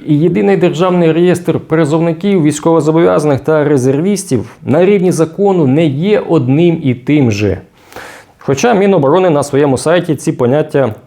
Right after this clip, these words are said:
ототожнює. Тепер дивимося, як Міноборони визначає Резерв Плюс. На сайті Міноборони зазначено, що Резерв Плюс —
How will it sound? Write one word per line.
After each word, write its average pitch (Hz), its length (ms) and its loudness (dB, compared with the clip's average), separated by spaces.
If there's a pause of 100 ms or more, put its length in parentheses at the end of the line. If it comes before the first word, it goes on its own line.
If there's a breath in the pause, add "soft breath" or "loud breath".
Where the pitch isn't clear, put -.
ототожнює. 131 640 0 (1400 loud breath)
Тепер 208 340 0
дивимося, 214 460 2
як 196 380 -4
Міноборони 190 960 0 (200)
визначає 170 1000 0
Резерв 135 440 0
Плюс. - 420 -2 (960 loud breath)
На 143 120 0
сайті 214 440 0
Міноборони 170 680 2
зазначено, 170 580 -2
що 120 240 -2
Резерв 175 440 2
Плюс — 202 440 -4